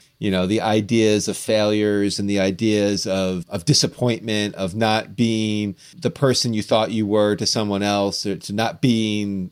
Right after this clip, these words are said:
the hero that you thought you were. And, and it, it's just really, like I keep saying, really powerful stuff for me.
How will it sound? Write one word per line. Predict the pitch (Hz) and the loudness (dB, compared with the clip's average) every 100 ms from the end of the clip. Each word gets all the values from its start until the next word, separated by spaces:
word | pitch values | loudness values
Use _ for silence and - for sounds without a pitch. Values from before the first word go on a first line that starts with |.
| - | -12
the | - 120 | -4 -4
hero | - 139 131 113 104 98 95 | 0 2 4 4 4 2 0
that | 90 95 | -2 -2
you | 101 | -2
thought | - 101 | 0 0
you | 101 92 | 0 -4
were. | 78 67 | -4 -6
And, | 58 90 98 - | -6 -8 -8 -6
and | 101 98 98 95 | -4 -4 -6 -8
it, | 104 110 | -6 -6
it's | 110 95 - | -8 -14 -10
just | - 123 - | -4 -4 -4
really, | 104 117 123 127 127 - - | 0 2 4 2 -2 -10 -10
like | 104 | -10
I | - | -8
keep | - 127 | -4 0
saying, | 143 110 85 | 2 0 -2
really | 113 110 113 | 0 2 2
powerful | - 104 110 110 | 2 2 2 2
stuff | 101 - 117 | 0 2 0
for | - | -4
me. | - - | -10 -12